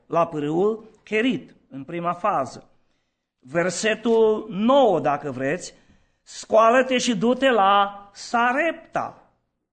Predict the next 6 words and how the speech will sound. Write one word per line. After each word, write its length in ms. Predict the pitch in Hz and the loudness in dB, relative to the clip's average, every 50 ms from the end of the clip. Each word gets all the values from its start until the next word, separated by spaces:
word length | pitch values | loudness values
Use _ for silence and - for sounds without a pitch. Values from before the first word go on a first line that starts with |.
| _ _ _ _ _ _ _ _ _ _ _ _ _ _ _ _ | _ _ _ _ _ _ _ _ _ _ _ _ _ _ _ _
care 540 | - - 214 202 202 196 208 208 196 190 180 190 | -6 -2 0 2 2 2 0 0 -2 -2 -6 -8
ține 360 | - - 240 247 240 240 233 | -8 -4 -2 -2 -2 -2 -2
de 120 | 208 233 | -2 -4
Sidon, 560 | 226 233 - 262 247 202 285 277 247 208 170 | -4 -4 -4 -6 -4 0 2 2 2 2 0
și 260 | 151 - - - 247 233 | -4 -4 -4 -2 0 0
rămâi 840 | 208 208 202 180 180 185 208 233 254 277 269 277 277 262 - - | 2 4 2 2 2 2 2 2 2 2 2 0 -2 -4 -6 -16